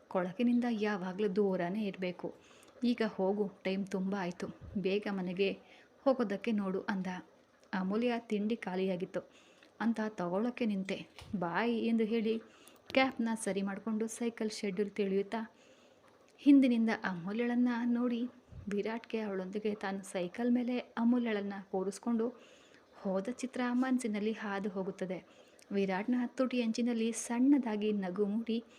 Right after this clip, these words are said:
ಕಾರ್ನ ತಾನು ಕೂಡ ಏರುವನು. ರಾತ್ರಿ ಅಣ್ಣ ಫೋನ್ ಮಾಡಿ ಅಮೂಲ್ಯ ಅಣ್ಣನ ಜೊತೆ ಮಾತನಾಡ್ತಾಳೆ.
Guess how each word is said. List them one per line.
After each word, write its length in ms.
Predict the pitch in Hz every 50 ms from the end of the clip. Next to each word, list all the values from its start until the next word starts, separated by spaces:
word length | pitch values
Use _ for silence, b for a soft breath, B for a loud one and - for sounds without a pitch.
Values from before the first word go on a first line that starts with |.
| B B B B B B B
ಕಾರ್ನ 360 | - 285 269 254 240 233 233 226 226
ತಾನು 360 | - - 226 214 214 202 190
ಕೂಡ 180 | - 190 180 202 233 233
ಏರುವನು. 440 | 202 190 185 185 180 185 185 185 175 - - B B B B B B B - -
ರಾತ್ರಿ 480 | 185 196 190 196 214 - - 208 208 214 - -
ಅಣ್ಣ 220 | 202 190 208 240 269 262 226
ಫೋನ್ 340 | - - 220 214 208 208
ಮಾಡಿ 260 | 214 202 202 220 226 226
ಅಮೂಲ್ಯ 560 | - - - 185 185 190 196 214 233 254 247 240 226 - b b b b b b b b b _
ಅಣ್ಣನ 280 | - 220 247 254 262 247 233
ಜೊತೆ 260 | 226 214 - - 254
ಮಾತನಾಡ್ತಾಳೆ. 720 | 262 254 247 240 - 214 196 190 190 - - 185 180 190